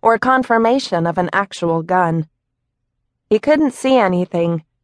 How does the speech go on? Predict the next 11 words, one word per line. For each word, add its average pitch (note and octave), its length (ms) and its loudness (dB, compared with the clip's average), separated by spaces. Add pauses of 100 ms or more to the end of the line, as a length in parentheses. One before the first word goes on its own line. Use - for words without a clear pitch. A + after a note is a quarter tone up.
(120)
but F#3 120 2
he G3 120 0
couldn't A#3 320 0
take G#3+ 240 -2
a F#3 80 2
chance F#3 520 0
with E3 220 -6
Jolene's F3 720 0
life. E3+ 500 -2 (560)
He G#3 100 2
moved. F3+ 540 0